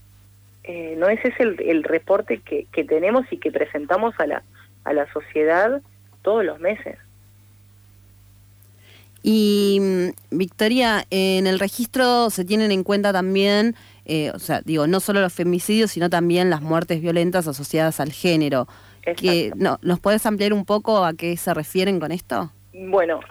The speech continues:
Speaker 1: eh, esto, esto es, es re importante porque, eh, hay una, una especificidad, digamos, que fuimos con, fuimos adoptando con el observatorio. Cuando hablamos de muertes, eh, violentas de mujeres, travesti, trans,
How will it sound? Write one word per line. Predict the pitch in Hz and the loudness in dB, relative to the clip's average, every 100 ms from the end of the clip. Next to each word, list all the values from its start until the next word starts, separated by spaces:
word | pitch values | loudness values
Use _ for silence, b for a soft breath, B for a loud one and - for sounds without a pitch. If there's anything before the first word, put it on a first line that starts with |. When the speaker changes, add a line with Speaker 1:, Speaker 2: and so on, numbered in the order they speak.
| - | -4
Speaker 1:
eh, | - - - - - | -4 -4 -14 -20 -6
esto, | 208 226 247 | -4 0 2
esto | 233 214 214 247 | 2 0 -4 -4
es, | 214 | -2
es | 190 196 | -2 0
re | 208 | -2
importante | 214 208 170 160 156 | 2 0 0 -2 -4
porque, | - 156 151 160 147 - - - - | -4 -6 -2 -2 -2 -8 -20 -20 -14
eh, | - - | -12 -2
hay | 202 247 | 0 0
una, | 262 226 185 170 160 139 | 0 2 2 0 -2 -6
una | 202 | -6
especificidad, | 208 - 185 - 170 170 - 175 190 202 | -6 -4 -6 -6 -14 -16 -8 0 4 4
digamos, | 170 165 165 | 2 -2 -6
que | - | -12
fuimos | 190 202 | -6 -4
con, | - 156 147 | -2 -4 -6
fuimos | 185 190 180 | -10 -4 -2
adoptando | 160 - 175 185 | -2 0 -2 -2
con | 165 151 | -2 -6
el | 156 | -6
observatorio. | 143 156 151 170 175 220 262 b b _ _ _ | -6 -4 -2 0 0 0 -2 b b _ _ _
Cuando | 180 185 | 0 2
hablamos | 208 254 269 | 2 2 0
de | 226 196 180 185 | 0 0 -2 -2
muertes, | 185 202 196 226 240 - - | 0 0 0 -2 -2 -6 -6
eh, | 170 160 156 156 | -2 0 0 0
violentas | 165 165 202 208 202 | 2 2 2 -2 -4
de | 156 | -6
mujeres, | 156 - 185 180 170 - _ | -8 -2 2 2 -2 -10 _
travesti, | 165 165 180 175 165 | -2 0 0 -2 -12
trans, | 151 - 175 180 | -8 -2 0 -2